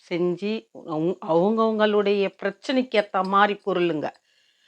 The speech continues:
அரிசி மாவு, இந்த மாதிரி பொருளுங்க, எதை எதை நம்மளால என்னெல்லாம் முடியுதோ அனைத்தும் வாங்கிப்போங்க. வாங்கி போய்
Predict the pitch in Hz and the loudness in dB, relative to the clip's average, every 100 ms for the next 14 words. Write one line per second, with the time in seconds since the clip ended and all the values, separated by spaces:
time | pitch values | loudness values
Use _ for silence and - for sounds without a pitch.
0 | _ - 175 220 220 185 175 151 151 151 | _ 4 4 4 2 0 4 4 4 2
1 | 160 170 _ - 170 170 165 180 185 196 | 0 -2 _ -6 -2 0 0 2 2 0
2 | 175 - 185 190 202 190 147 156 151 233 | -4 -4 -2 0 0 0 0 0 -2 0
3 | 233 208 175 147 151 175 247 208 175 202 | -2 0 -2 0 2 4 2 0 -2 0
4 | 214 226 262 247 202 220 202 196 185 _ | 0 2 2 2 0 -2 -2 -2 -4 _
5 | _ _ _ 156 165 202 226 208 _ 262 | _ _ _ -2 0 2 0 -4 _ 4
6 | 254 214 185 185 160 147 135 156 156 180 | 4 2 0 -2 -2 -6 -10 -8 -4 -2
7 | 175 | -2